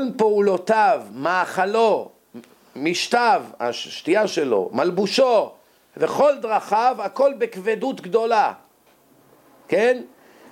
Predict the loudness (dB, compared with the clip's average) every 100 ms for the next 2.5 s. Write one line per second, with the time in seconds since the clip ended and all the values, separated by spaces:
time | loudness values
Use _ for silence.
0 | -8 0 2 4 2 0 0 -2 0 -2
1 | 2 2 4 2 0 -2 0 0 0 2
2 | 2 2 2 -2 -18